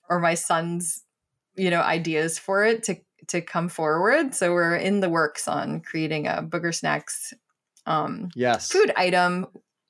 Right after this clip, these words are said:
Speaker 2: That would be super cool. And I've got some friends listening right now that I know that are in that space. And so, hey, look, guys, I won't drop your names, girls. Um, I've already talked to a couple of them to get in touch with myself or Marie, find us on LinkedIn,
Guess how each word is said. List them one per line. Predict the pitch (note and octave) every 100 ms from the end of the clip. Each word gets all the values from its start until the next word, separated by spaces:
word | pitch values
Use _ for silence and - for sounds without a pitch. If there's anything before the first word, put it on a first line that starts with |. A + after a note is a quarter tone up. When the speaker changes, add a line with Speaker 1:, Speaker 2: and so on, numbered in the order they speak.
| _ _ _ _ _ _ _ _ - -
Speaker 2:
That | C#3 F3
would | G3+
be |
super | F#3 G3+ E3+
cool. | F3+ B2
And | C3+
I've | F#3+
got | G#3+ A3
some | G3+
friends | G3 F#3+ F#3
listening | E3+ E3 E3+ D#3+
right | D3+ C#3
now | C3 C3 C3+
that | A#2+
I | A#2+
know | A2+ A2 B2+ E3 D#3+
that | C3
are | A#2+
in | A#2 A#2+
that | C#3+ D#3
space. | - C3 D3 D#3+
And | C#3 A2
so, | - A2+ G#2
hey, | A#2+ G#2+
look, | A2 A2+ -
guys, | A2+ A#2+
I | A2
won't | A2 A2
drop | A2+ A2+
your | G#2+
names, | G#2+ A2+
girls. | A2 G#2 G#2+ - - - -
Um, | G#2+ G#2+ G2+ G2
I've | G#2+
already | A2 A2+
talked | A2+ A#2 -
to | A2+
a |
couple | A2+ A2+ A2
of | A2
them | -
to | A2+ G#2 F#2+ E3 -
get | B2 A#2
in |
touch | A#2 A#2+ A2+ A#2+
with | A2 -
myself | G2+ F#2+ A#2+ A2 A2
or | G2
Marie, | F#2 G#2+ A2+ A2+
find | - A2+ A2
us | -
on | G2
LinkedIn, | G2 - A2+ A2